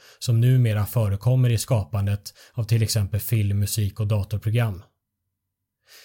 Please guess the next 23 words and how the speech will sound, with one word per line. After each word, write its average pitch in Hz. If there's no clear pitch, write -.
Patenträtten 139
ska 143
uppmuntra 110
ny 107
innovation 104
genom 120
att 113
det 127
beviljas 107
en 113
ensamrätt 117
till 131
innovativa 107
lösningar 110
i 139
utbyte 135
mot 113
att 101
kunskapen 127
om 120
det 117
innovativa 101
offentliggörs, 110